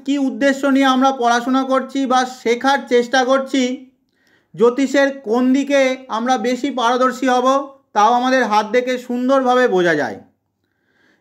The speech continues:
যেমন ধরুন, এই বৃহস্পতি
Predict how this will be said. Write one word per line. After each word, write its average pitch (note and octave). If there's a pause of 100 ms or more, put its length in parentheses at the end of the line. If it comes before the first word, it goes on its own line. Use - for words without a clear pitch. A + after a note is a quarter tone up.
যেমন B3+
ধরুন, C#4 (680)
এই B3+
বৃহস্পতি C4+